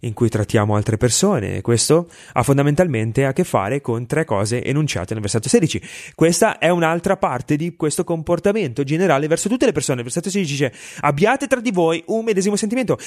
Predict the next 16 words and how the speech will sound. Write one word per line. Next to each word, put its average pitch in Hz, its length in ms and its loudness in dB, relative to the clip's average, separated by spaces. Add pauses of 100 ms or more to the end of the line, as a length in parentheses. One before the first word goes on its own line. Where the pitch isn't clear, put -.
abbiate 202 420 0
tra 254 160 -2
di 247 80 0
voi 175 320 2
un 208 240 0
medesimo 165 500 0
sentimento." 190 600 -2
Quello 196 300 0
è - 20 0
un 185 80 -4
pensiero 170 320 2
molto 262 260 2
semplice. - 420 -8 (300)
Significa 196 460 2
semplicemente: 147 500 0
pensate 254 840 0